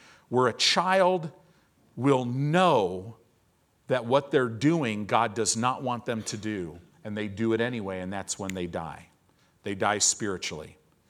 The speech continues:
Now, what's really cool is when you raise your kids right, you could raise your kids and lead them to Christ before that ever happens. I accepted the Lord when I was four and a half years old.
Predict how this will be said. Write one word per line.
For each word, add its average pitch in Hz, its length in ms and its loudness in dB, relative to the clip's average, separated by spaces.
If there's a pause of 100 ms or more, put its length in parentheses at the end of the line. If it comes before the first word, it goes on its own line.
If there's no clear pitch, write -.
(400)
Now, 131 180 4
what's 127 300 0
really 226 300 2
cool 107 640 -6 (360)
is 131 260 0
when 131 160 -2
you 117 180 -2
raise 147 360 0
your 170 140 -2
kids 117 360 -4
right, 113 340 -2 (360)
you 127 160 -2
could 147 180 -2
raise 131 340 0
your 135 120 -2
kids 151 320 -2
and 110 120 -4
lead 123 140 -2
them 123 140 -6
to 104 80 -6
Christ 151 340 -2
before 104 260 -6
that 98 140 -4
ever 95 220 -6
happens. 101 640 -10 (1200)
I 135 100 6
accepted 143 460 0
the 117 100 2
Lord 117 240 2
when 113 100 -2
I 113 60 2
was 107 160 -2
four 117 220 -8
and 113 60 -4
a - 20 -2
half 113 180 -4
years 110 220 -6
old. 131 320 -4